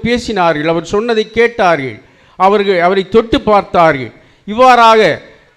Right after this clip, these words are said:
கண்ணால் கண்டதை அவர்கள் தீவிரமாக அறிவிக்க ஆரம்பித்தார்கள், நற்செய்தியாக அறிவிக்க ஆரம்பித்தார்கள். அப்படி அறிவிக்க ஆரம்பித்த பொழுது அவர்களிடமிருந்த எல்லா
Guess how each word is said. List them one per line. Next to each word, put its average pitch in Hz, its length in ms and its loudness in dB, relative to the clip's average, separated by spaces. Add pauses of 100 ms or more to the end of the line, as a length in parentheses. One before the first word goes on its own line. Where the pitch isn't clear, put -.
(140)
கண்ணால் 269 420 2 (140)
கண்டதை 226 420 4 (680)
அவர்கள் 202 380 0 (260)
தீவிரமாக 220 760 2 (480)
அறிவிக்க 220 360 -6 (180)
ஆரம்பித்தார்கள், 127 640 -8 (580)
நற்செய்தியாக 196 840 -2
அறிவிக்க 175 280 -8 (140)
ஆரம்பித்தார்கள். 123 680 -8 (420)
அப்படி 160 380 -2 (220)
அறிவிக்க 247 360 -6 (220)
ஆரம்பித்த 185 360 -6 (120)
பொழுது 156 320 -6 (720)
அவர்களிடமிருந்த 190 800 -2 (180)
எல்லா 247 260 4